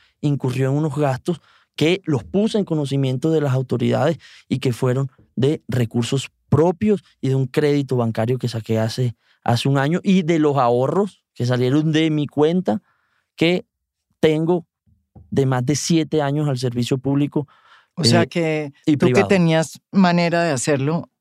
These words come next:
Speaker 2: para unas víctimas que no la tenían es, ah, prácticamente imposible haberlos hecho,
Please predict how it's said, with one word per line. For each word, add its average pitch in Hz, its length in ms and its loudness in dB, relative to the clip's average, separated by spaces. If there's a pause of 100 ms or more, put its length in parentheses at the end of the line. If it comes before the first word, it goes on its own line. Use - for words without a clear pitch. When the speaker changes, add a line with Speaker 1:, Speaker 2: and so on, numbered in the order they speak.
Speaker 2:
para 123 220 0
unas 139 280 0
víctimas 175 480 0
que 143 200 -6
no 131 200 -2
la 147 140 -2
tenían 135 400 -2
es, 151 240 -6 (100)
ah, - 200 -20 (120)
prácticamente 139 420 -4
imposible 143 640 -6
haberlos 117 420 -4
hecho, - 260 -8